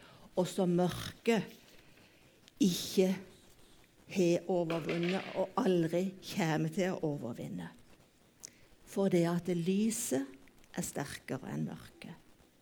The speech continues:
Godheten er sterkere enn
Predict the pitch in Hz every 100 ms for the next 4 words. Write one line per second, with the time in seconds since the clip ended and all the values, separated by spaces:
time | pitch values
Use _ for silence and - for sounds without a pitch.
0 | _ - - - - - - - - 208
1 | 220 196 226 240 254 240 - 156 156 -
2 | 160 - - - 143 185 180 - - -
3 | - 165